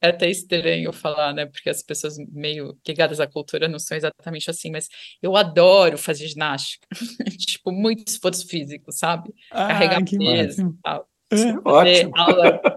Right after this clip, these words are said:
Speaker 1: fazer aula de, de bicicleta, sair suadíssima, assim. Ah, eu gosto de experimentar esses limites físicos, sabe, do corpo também.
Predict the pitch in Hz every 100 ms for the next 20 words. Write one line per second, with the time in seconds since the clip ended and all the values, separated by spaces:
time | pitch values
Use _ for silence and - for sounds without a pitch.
0 | - _ _ _ _ 175 175 180 180 180
1 | 170 170 - 175 170 165 156 143 165 156
2 | 160 156 151 165 170 - 165 165 180 160
3 | - 143 156 156 - 160 170 - - 175
4 | 165 165 165 170 165 - 160 151 - 165
5 | 175 _ _ _ _ _ - 170 175 175
6 | 170 165 165 - - 180 170 180 185 -
7 | 196 170 180 185 185 196 196 196 - 180
8 | 185 175 165 - 165 156 156 165 165 165
9 | 170 - 165 - 165 156 170 151 - 175
10 | 175 180 165 - 165 165 165 - - -
11 | 143